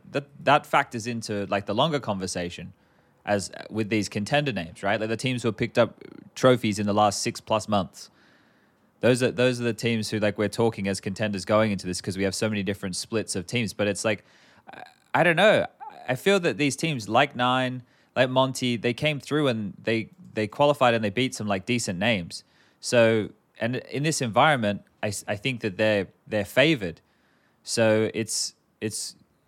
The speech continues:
wh-, when I say favored, uh, I mean they have favorable conditions for them to be able to, to succeed. Um, I don't think they're favored to win the, the,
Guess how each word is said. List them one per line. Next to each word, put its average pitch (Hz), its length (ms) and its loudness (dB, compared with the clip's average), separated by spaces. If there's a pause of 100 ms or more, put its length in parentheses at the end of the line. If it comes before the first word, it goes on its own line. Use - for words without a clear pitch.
wh-, - 240 -8
when 120 120 -2
I 113 40 -2
say 98 180 -4
favored, 95 580 0
uh, 98 260 2
I 98 80 0
mean 101 380 -2 (960)
they 110 120 6
have 110 240 4
favorable 113 540 0
conditions 90 840 -4
for 98 120 -6
them 98 220 0
to 95 140 -6
be 98 140 0
able 95 240 0
to, 92 400 -2
to - 240 -6
succeed. 92 580 -4 (720)
Um, 90 500 0 (440)
I 101 80 2
don't 110 160 4
think 107 120 -2
they're 95 100 0
favored 95 360 0
to 95 100 -6
win 90 160 -2
the, 87 200 -6 (120)
the, 90 260 -4